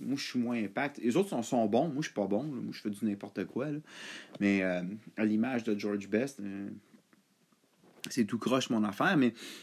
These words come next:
et oui, il fallait que je mentionne George Best encore une fois, mais je veux dire, euh, le podcast Bleu, Blanc, Noir, moi j'ai adoré, je l'écoute, je l'ai découvert,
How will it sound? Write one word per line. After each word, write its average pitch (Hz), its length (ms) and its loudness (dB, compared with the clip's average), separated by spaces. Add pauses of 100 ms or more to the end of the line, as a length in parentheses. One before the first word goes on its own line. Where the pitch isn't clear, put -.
(140)
et 135 100 8
oui, 131 160 8
il 135 40 0
fallait 110 240 0
que 104 40 0
je 113 60 -2
mentionne 113 360 2
George 98 300 0
Best 120 220 -2
encore 101 280 -4
une 98 60 -4
fois, 156 180 -2
mais 139 140 0 (460)
je 110 120 -2
veux 113 60 6
dire, 131 300 4
euh, 107 360 2
le 113 120 4
podcast 135 580 0
Bleu, 151 180 8
Blanc, 131 260 2
Noir, 127 420 -2
moi - 160 -2
j'ai 127 160 -2
adoré, 117 600 0
je 110 140 -6
l'écoute, 127 500 2 (380)
je 117 80 -14
l'ai 113 100 4
découvert, 117 640 0